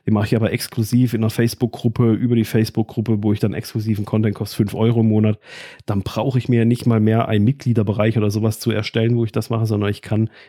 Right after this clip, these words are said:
bestehende Tools nutzen. Dasselbe kann ich sagen, ich mache es für, für Apple Podcasts. Wer ein iPhone hat, ka-, kann dann alternativ anstatt Facebook, kann dann halt Apple nutzen. Also man sieht, da ist ganz, ganz viel Bewe-, Bewegung in diesem Markt und da wird sich noch viel, viel ergeben.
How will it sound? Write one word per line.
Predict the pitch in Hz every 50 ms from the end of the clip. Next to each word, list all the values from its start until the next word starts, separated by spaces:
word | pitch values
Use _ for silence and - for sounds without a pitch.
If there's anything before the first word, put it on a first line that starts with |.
| - - -
bestehende | 107 - - - 110 113 113 113 107 101
Tools | - - 120 113 110 - - 123
nutzen. | 127 131 - - - 135 131 131 - - - - - - - _ _ _ _ _ _ _ _ -
Dasselbe | 113 107 - 117 120 123 123 120
kann | - - 117 120
ich | 113 -
sagen, | - 113 113 117 110
ich | 104 -
mache | 113 107 -
es | - -
für, | - 123 110 104 101
für | - - 117 -
Apple | - 139 - 139 127 120
Podcasts. | - - 127 - - - - - 123 120 120 117 - - 113
Wer | 107 110
ein | 113 110
iPhone | 98 127 127 - - 117 110
hat, | 113 104 - -
ka-, | - 110 107 104 104
kann | - - 113 107
dann | 104 107 107 104
alternativ | - 95 113 104 110 107 104 101 - - 113 - 107
anstatt | 101 - - 98 -
Facebook, | - 104 104 101 - - 101 -
kann | - 104 101
dann | 98 101 98
halt | 98 95 92 - - - - - - - - - _ -
Apple | - 143 - 156 135 127
nutzen. | 131 131 127 - - 139 127 123 - _ - - - - - - _ _ _ _ _ _ _ -
Also | - 117 120 123
man | 123 120
sieht, | - 143 143 139
da | 131 123
ist | - -
ganz, | 127 123 131 -
ganz | - 131 120 120 -
viel | - 131 127
Bewe-, | 117 117 107 117 123 131 131 127 -
Bewegung | 123 117 110 113 104 110 120 139 147 139 127 -
in | - 117
diesem | 113 117 113 - 117 110
Markt | 104 107 113 120 120 - 117
und | 117
da | 107 101 104
wird | 113 107
sich | - 110 101
noch | 104 98 92
viel, | - - - - 160 147 123
viel | - - 120 117 113 -
ergeben. | 107 107 101 - 110 107 110 113 113 107